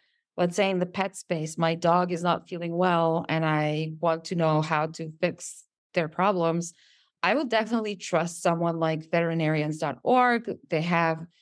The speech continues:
so many pages of content. Obviously, you know, they work with doctors. They're a credible brand rather than, you know, sallysblog dot com that talks about,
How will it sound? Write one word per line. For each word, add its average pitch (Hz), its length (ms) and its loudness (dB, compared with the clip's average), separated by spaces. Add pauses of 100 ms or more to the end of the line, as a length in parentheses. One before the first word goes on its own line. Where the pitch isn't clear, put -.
(340)
so 285 300 2
many 220 380 -2
pages 180 460 2
of 180 120 0
content. 170 600 0
Obviously, 233 440 0
you 214 60 -6
know, 185 120 -2
they 175 120 2
work 185 240 -4
with 170 140 -12
doctors. 185 640 -2
They're 170 360 2
a 170 60 -6
credible 175 560 0
brand 175 520 -2 (500)
rather 220 340 2
than, 196 300 2
you 185 80 0
know, 170 360 2 (560)
sallysblog 190 720 0
dot 175 220 0
com 240 440 2
that 180 400 2
talks 202 300 -6
about, 170 520 2